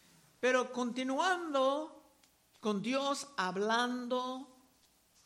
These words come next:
al profeta Natán, dice en versículo diez, "Además,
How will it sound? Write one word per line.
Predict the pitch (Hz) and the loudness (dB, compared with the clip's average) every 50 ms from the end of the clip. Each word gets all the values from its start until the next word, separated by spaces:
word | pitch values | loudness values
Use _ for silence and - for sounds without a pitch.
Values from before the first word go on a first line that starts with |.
| - | -12
al | - - - | -12 -10 -4
profeta | 190 202 180 - - 247 233 240 247 233 220 202 185 - | -4 -4 -4 -2 0 -2 -2 0 0 -2 -2 -2 -4 -6
Natán, | 190 180 180 - - 226 233 220 208 202 202 | -8 -10 -8 0 2 4 4 4 2 0 -2
dice | 202 226 226 220 233 | -4 -6 -6 -6 -8
en | 208 | -8
versículo | 190 196 185 - 240 226 240 214 202 | -8 -8 -8 -8 -8 -6 -4 -4 -4
diez, | 190 208 214 220 208 - 170 - - - - - _ _ _ _ _ _ _ _ _ _ _ _ _ _ _ _ _ _ _ _ _ _ _ _ _ _ _ _ _ _ _ _ _ _ _ _ _ _ _ _ _ _ _ - | -4 -2 -2 -4 -4 -4 -8 -12 -14 -16 -18 -20 _ _ _ _ _ _ _ _ _ _ _ _ _ _ _ _ _ _ _ _ _ _ _ _ _ _ _ _ _ _ _ _ _ _ _ _ _ _ _ _ _ _ _ 4
"Además, | 240 262 294 269 262 262 294 311 294 262 226 220 226 - - - - - - - - - - | 6 6 6 6 4 4 4 4 4 4 2 0 -2 -4 -8 -8 -10 -10 -12 -14 -16 -20 -20